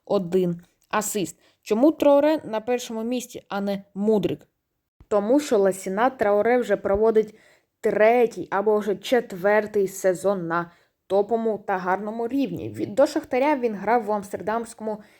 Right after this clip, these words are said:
Аяксі, де розривав голландську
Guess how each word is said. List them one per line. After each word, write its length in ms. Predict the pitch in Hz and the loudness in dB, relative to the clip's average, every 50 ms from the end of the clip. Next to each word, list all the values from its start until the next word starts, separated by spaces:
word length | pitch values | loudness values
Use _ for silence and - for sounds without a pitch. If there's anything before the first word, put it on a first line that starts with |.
| _ _ _ - | _ _ _ -2
Аяксі, 640 | 214 220 220 208 202 185 165 165 - - - 185 | 0 2 2 4 4 4 2 2 -2 -8 -10 -8
де 260 | 175 175 226 262 285 | -4 0 0 2 2
розривав 680 | 262 220 202 170 180 190 175 180 180 190 220 226 - - _ _ _ _ _ _ _ _ _ _ _ | 2 0 -2 -2 -2 -2 -2 0 2 2 2 2 0 -6 _ _ _ _ _ _ _ _ _ _ _
голландську 680 | - 190 185 196 190 190 190 190 190 190 - - 185 - | -12 -6 -2 -2 0 0 0 0 -2 -6 -8 -8 -8 -8